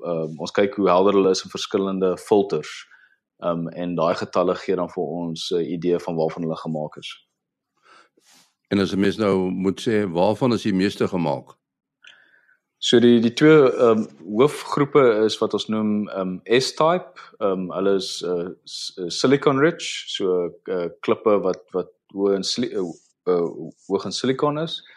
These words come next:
Speaker 1: Ehm, en dan, ehm, wat ons noem C-type asteroids, en hulle is meer wat ons noem carbonaceous asteroids.
Speaker 2: So
Speaker 1: Meestal
Speaker 2: dit
Speaker 1: is hulle
Speaker 2: weer
Speaker 1: maar net boring klip.
Speaker 2: <laughs> Boring.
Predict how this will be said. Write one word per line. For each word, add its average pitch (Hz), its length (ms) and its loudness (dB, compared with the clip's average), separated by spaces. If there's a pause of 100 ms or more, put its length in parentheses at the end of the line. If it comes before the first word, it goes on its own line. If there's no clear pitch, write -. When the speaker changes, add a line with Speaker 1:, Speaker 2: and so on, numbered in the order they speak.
(440)
Speaker 1:
Ehm, 95 380 -4
en 95 260 -8
dan, 92 440 0
ehm, 90 400 -6 (240)
wat 90 180 -4
ons 95 80 -8
noem 98 140 -6
C-type 107 560 0
asteroids, 78 480 -6
en 82 80 -6
hulle 85 180 0
is 92 140 -4
meer 90 400 0 (220)
wat 85 160 -6
ons 87 120 -8
noem 87 220 -10
carbonaceous 87 960 -2
asteroids. - 640 -8 (800)
Speaker 2:
So - 140 -4
Speaker 1:
Meestal 151 240 6
Speaker 2:
dit 151 80 8
Speaker 1:
is - 60 4
hulle 139 120 6
Speaker 2:
weer 135 60 2
Speaker 1:
maar 131 100 6
net 131 220 2
boring 113 300 6
klip. - 280 0 (720)
Speaker 2:
<laughs> - 500 -12 (420)
Boring. 87 460 -4